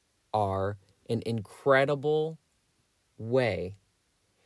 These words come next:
to allow my brain to relax. And, you know,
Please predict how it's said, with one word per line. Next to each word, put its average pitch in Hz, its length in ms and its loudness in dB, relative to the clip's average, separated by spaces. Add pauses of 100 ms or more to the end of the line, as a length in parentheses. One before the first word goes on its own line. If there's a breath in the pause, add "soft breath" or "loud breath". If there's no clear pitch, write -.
(180)
to 117 160 -4
allow 117 220 0
my 127 160 -2
brain 113 480 -2
to 101 500 -4 (840)
relax. - 680 -6 (960 soft breath)
And, 110 360 -2 (1000)
you 143 100 -4
know, 98 260 -4